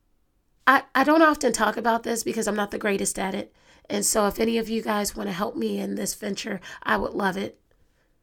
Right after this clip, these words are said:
But this whole idea of space, how organized is your space? A lot of you s-, guys just scoffed at me just in that moment. I hear you.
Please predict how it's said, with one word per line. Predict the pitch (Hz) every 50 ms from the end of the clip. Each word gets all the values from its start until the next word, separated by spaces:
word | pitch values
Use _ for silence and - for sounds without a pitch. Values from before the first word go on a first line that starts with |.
| _ _ _ _ _ _ _ _ _ _ _ _ _ _ _ _ _ _ _ _ _ _ _ _ _ _ _ _ -
But | 240 240 240
this | 262 254 -
whole | 277 294 294
idea | 285 277 269 247 226
of | 202 -
space, | - - - - - - - - - - - - _ _ _ _ _ _ _ _ _ _ _ _ _ _ _ _ _ _ _ _ _ _ _
how | - - 226 277 - -
organized | - 254 254 240 240 247 226 214 208 214 220 214 -
is | 220 214 190
your | 214 190
space? | 196 - - - 185 196 202 - - - - - - _ _ _ _ _ _ _ _ _ _ _ _ _ _ _ _ _ _ _ _ _ _ _ _ _ _ -
A | - 220
lot | 214 220 214 220 240 254
of | 254 240
you | 262
s-, | 240 -
guys | - - - 233 226 214 202 -
just | 214 196 -
scoffed | - - 202 185 - - 196
at | - -
me | 185 170 -
just | 190 - 185 185 -
in | 208
that | 196 185 -
moment. | 180 170 170 185 - - - _ - -
I | 180 170
hear | 151 196 190 180
you. | 175 - -